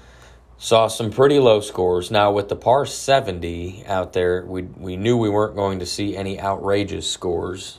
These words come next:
all right? But <clears throat> we did, uh, we did have several lower scores on Thursday.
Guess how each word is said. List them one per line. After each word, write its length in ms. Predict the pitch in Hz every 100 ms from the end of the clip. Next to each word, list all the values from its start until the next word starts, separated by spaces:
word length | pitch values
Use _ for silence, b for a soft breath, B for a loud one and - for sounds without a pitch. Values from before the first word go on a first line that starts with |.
| - -
all 120 | 90
right? 320 | 92 92 90
But 280 | 92 90 - _ 82
<clears throat> 340 | 76 64 80
we 140 | 92
did, 300 | 92 104 101
uh, 300 | 98 90 87 85 - b b b -
we 60 | 104
did 120 | 113
have 240 | 113 110
several 560 | - 107 98 98 90 - B B B B
lower 440 | 98 101 98 101
scores 480 | 98 - 98 92 90
on 220 | 90 90
Thursday. 640 | 85 90 87 87 90 90